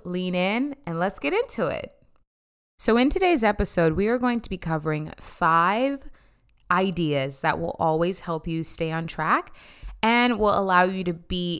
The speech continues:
in a position where you never run out of content ideas. And if you stick around to the end, I will include a bonus.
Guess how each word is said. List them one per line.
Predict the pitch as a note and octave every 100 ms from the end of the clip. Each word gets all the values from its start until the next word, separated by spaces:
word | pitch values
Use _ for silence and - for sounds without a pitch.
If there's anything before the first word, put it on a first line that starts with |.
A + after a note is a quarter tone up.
| -
in | D#3+
a | D#3
position | - D#3+ D3+ D#3+ - F3
where | E3
you | D#3+ D#3
never | D3 C#3+ E3
run | D#3 D3+ -
out | C#3 C#3+ D#3+ -
of | D#3 -
content | - D3 D3 E3+ E3
ideas. | D3+ C#3 D3+ D3+ F3+ A#3 - -
And | D4+ D#4 D#4
if | - -
you |
stick | A3 C#4
around | C4+ C4
to | A#3
the | G#3 F#3+
end, | F#3 F3+ F3 -
I | E3 E3
will | D#3+ D#3+
include | D3 D#3+ - E3 D#3 D#3 -
a |
bonus. | D3 D3 D3+ D#3 C3 - - -